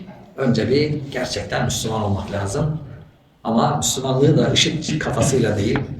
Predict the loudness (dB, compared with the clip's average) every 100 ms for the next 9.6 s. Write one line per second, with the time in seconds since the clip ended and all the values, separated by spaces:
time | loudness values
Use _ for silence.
0 | -10 -6 -4 -2 -2 -2 -2 -4 -2 -2
1 | -2 -2 -2 -2 2 4 4 0 -2 -4
2 | -2 -4 -2 -2 2 2 2 -4 -12 -12
3 | -8 -6 -6 -4 0 0 0 -2 -2 -4
4 | -6 -6 -6 -4 -4 -6 -6 -6 -6 -6
5 | -6 -6 -6 -6 -6 -6 -6 -6 -2 0
6 | -2 -4 -10 -10 -8 -8 -2 0 2 0
7 | -2 -4 -6 -6 -8 -8 -12 -14 -12 -8
8 | -6 -4 -6 -10 -16 -2 0 0 0 0
9 | 0 2 2 4 0